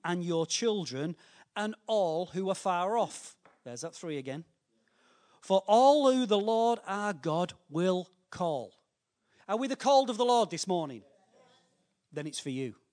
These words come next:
If we are the called of the Lord, it is for us. "Well, I don't want it, and I might be scared of it.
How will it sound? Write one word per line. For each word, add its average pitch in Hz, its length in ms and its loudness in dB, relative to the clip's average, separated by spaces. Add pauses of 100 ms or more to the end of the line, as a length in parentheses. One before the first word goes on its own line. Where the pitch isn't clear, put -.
(2000)
If 196 160 -2
we 254 240 -4
are 233 140 -2
the 214 100 -2
called 220 400 -2
of 220 80 -6
the 233 100 -4
Lord, 165 460 -2 (100)
it 190 380 -8 (100)
is 160 440 -6
for 139 520 -6
us. 127 460 -8 (1040)
"Well, 165 100 -6
I 175 40 -6
don't 151 200 -8
want 185 280 -8
it, 117 160 -16 (260)
and 165 100 -10
I 160 40 -10
might 156 140 -12
be 156 60 -16
scared 170 320 -4
of 139 80 -10
it. 113 220 -14